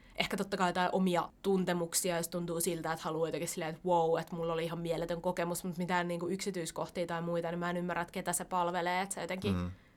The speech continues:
Speaker 1: jaat niitä ulospäin. Ja ehkä se liittyy myös siihen luottamukseen, että tavallaan siinä hetkessä kokee, että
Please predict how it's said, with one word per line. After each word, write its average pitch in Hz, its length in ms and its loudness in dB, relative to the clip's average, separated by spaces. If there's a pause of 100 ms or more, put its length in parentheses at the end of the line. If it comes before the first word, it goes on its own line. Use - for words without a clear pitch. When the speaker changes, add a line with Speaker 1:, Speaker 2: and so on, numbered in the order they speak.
(180)
Speaker 1:
jaat 180 320 4
niitä 185 280 -2
ulospäin. 185 680 -2 (200)
Ja 220 60 -2
ehkä 254 160 -6
se 302 120 -4
liittyy 330 280 -2
myös 240 240 -2
siihen 240 460 -4 (120)
luottamukseen, 175 840 -4
että 160 140 -12
tavallaan 170 600 -2 (220)
siinä 185 260 0
hetkessä 185 680 -2 (220)
kokee, 175 540 0
että - 380 -2